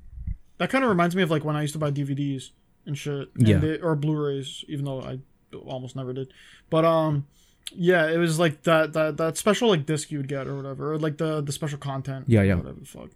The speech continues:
Speaker 1: Yeah.
Speaker 2: Either way, um, I guess moving on. I got
Speaker 1: Mm.
Speaker 2: some, fuck it, let's, let's go with shower thoughts and then we'll see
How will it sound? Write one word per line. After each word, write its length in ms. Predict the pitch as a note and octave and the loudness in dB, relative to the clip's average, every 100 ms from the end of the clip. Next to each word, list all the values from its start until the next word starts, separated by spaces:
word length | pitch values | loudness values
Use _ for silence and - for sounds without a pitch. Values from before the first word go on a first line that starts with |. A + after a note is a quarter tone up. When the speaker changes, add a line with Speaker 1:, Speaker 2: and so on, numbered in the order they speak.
| _ _ _ _ _ | _ _ _ _ _
Speaker 1:
Yeah. 220 | - - C#3 - _ _ _ - | -16 -14 -14 -18 _ _ _ 0
Speaker 2:
Either 240 | C#3 D3+ B2 | 6 8 10
way, 260 | A2 G#2+ - _ _ | 8 6 2 _ _
um, 300 | C3 A#2 A2+ | 4 8 8
I 80 | A2+ | 6
guess 220 | B2+ D#3 | 6 6
moving 300 | D3 C#3 B2+ | 8 8 8
on. 360 | A2 G#2+ G#2 A#2 - _ _ _ - | 8 8 6 4 2 _ _ _ -4
I 120 | - | 0
got 180 | D3 F3+ | 4 6
Speaker 1:
Mm. 20 | |
Speaker 2:
some, 280 | D3 D#3 C#3+ | 6 6 4
fuck 300 | - D3 C3+ | 2 2 4
it, 60 | A2+ | 6
let's, 260 | C3+ - | 4 2
let's 200 | C#3 D#3 | 4 4
go 100 | - | 8
with 120 | E3+ E3 | 6 8
shower 320 | - A2+ B2+ | 6 6 6
thoughts 320 | - C#3 - | 4 4 4
and 100 | B2 | 6
then 140 | A#2 A2 | 6 8
we'll 140 | A#2 | 6
see 520 | - - A#2+ A2+ G#2+ | 4 6 8 8 6